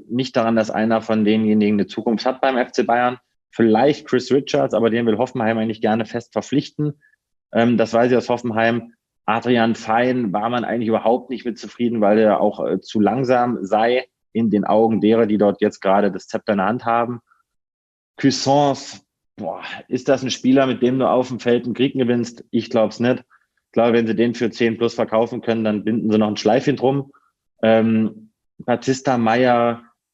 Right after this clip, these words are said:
guter Spieler, aber kein Bayern-Potenzial, ähm, glaub ich. Und ja, ich glaube, zum Beispiel bei Chris Richards, sowas finde ich aus Fußballsicht, freut mich das, ja.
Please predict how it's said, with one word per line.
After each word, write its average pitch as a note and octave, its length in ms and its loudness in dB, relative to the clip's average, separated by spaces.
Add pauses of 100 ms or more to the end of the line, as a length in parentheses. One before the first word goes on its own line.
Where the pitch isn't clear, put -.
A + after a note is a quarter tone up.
(500)
guter C3+ 340 2
Spieler, B2+ 640 2 (540)
aber A2 320 0
kein A#2 560 -6 (160)
Bayern-Potenzial, A2+ 1300 0
ähm, G#2+ 380 0
glaub G#2+ 220 2
ich. G#2+ 260 -2 (840)
Und C3 280 0 (360)
ja, C#3 340 -2 (160)
ich - 300 -8
glaube, F3 600 2 (400)
zum - 220 -14
Beispiel D#3+ 260 0
bei C#3+ 100 4
Chris C#3 300 -2
Richards, D#3 420 0 (160)
sowas B2+ 480 -2
finde C3 200 0
ich - 120 -4
aus A#2 160 0
Fußballsicht, B2+ 720 -4
freut F#3 280 0
mich A2 140 -8
das, G2 160 -2
ja. D#3 200 0